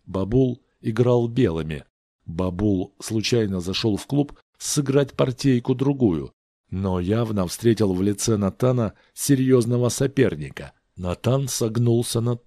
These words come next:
доской. Одной рукой он подпер скулу, другую положил на шахматные часы.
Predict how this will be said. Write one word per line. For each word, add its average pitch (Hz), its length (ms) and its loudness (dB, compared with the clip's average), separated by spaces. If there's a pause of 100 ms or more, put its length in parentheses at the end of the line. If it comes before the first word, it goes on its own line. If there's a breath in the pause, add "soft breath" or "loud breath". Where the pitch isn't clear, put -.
доской. 76 600 -4 (180)
Одной 87 340 0
рукой 87 300 2
он 82 180 -2
подпер 82 480 -2
скулу, 113 560 0 (320)
другую 110 520 2
положил 113 520 2
на 110 160 -2
шахматные 101 760 -4
часы. - 540 -8